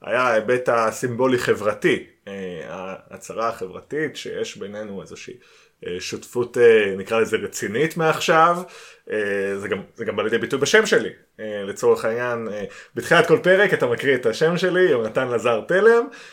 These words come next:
תלם זה שם שהתווסף, אה, לשם המשפחה שלי, אה, ממש קצת לפני שהתחלנו, אה, להקליט, לשדר את הפודקאסט. זה לא שם המשפחה של אשתי, זה שם המשפחה שאנחנו בחרנו עליו ביחד. אה, יש, אה, תזה שלמה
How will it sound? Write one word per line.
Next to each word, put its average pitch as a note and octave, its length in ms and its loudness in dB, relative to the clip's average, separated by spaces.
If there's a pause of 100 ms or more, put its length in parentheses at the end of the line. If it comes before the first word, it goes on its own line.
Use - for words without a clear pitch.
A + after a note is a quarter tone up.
(120)
תלם F#3 300 4
זה D#3 100 2
שם D3+ 220 2
שהתווסף, C3 800 0
אה, A#2+ 60 4 (440)
לשם G#2+ 240 -4
המשפחה A#2 440 -4
שלי, A#2 340 -4 (440)
אה, G#2 160 -4
ממש A2+ 280 -4
קצת B2 220 0
לפני A2+ 200 -6
שהתחלנו, G2+ 800 -8
אה, G2+ 160 -8
להקליט, A2 560 -6
לשדר A2 300 0
את G2 80 -8
הפודקאסט. F3+ 520 -4
זה A#2+ 120 0
לא E3+ 200 6
שם C3 240 0
המשפחה G2+ 420 -10
של F#2 180 -14
אשתי, G2 380 -14 (380)
זה - 100 -18
שם A2 100 -6
המשפחה A2 300 -10
שאנחנו G#2+ 640 -6
בחרנו G#2+ 320 -4
עליו A2+ 120 -2
ביחד. C#3+ 440 4 (500)
אה, G#2+ 60 -4 (200)
יש, C3+ 240 0
אה, C3 380 4 (380)
תזה E3+ 280 6
שלמה D#3 760 6